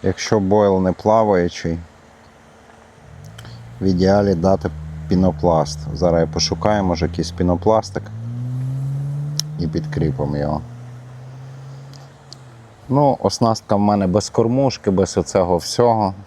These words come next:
Просто бойл, просто грузик. Попробуємо. Да, поки я тут обавлюся спінінгом,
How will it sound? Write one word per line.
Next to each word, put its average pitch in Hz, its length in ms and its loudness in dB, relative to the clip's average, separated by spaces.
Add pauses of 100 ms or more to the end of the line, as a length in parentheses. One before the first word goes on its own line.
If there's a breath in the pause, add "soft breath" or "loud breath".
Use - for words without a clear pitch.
(280)
Просто 107 400 0
бойл, 95 400 4
просто 87 440 0
грузик. 76 500 -2 (1800)
Попробуємо. 95 600 2 (4000)
Да, 92 600 -4
поки - 260 -2
я 95 180 4
тут - 260 0
обавлюся 92 600 0
спінінгом, 107 720 2